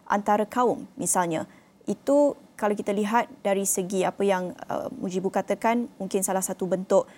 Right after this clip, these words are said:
model top down. Tetapi sekiranya masyarakat tidak lagi bersedia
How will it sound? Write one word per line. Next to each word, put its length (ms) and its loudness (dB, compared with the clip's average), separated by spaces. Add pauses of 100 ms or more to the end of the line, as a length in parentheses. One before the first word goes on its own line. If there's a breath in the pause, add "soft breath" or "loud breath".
(160 loud breath)
model 480 2 (100)
top 220 2
down. 340 0
Tetapi 320 -4
sekiranya 460 0
masyarakat 720 -2
tidak 240 2
lagi 160 -2
bersedia 560 0